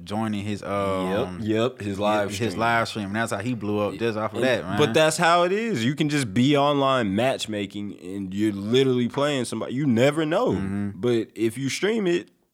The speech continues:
Speaker 2: you can. I mean, people. co-, I mean, I mean, I know. I'm just speak for myself, but I,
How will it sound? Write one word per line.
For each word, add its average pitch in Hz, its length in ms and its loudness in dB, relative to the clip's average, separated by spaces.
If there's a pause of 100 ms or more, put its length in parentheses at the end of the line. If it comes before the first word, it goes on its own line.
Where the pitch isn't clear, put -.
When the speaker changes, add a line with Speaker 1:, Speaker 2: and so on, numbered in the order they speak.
(480)
Speaker 2:
you - 80 -16
can. - 260 -8
I 165 80 -2
mean, 202 320 -4
people. 226 440 -2
co-, 185 220 -6
I - 180 -6
mean, 151 240 -2 (200)
I 117 80 -6
mean, 123 180 2
I 117 120 2
know. 113 340 2 (100)
I'm 110 280 -8
just 95 180 -10
speak 87 200 -12
for 85 100 -16
myself, 78 500 -12
but 76 200 -14 (500)
I, 57 240 -12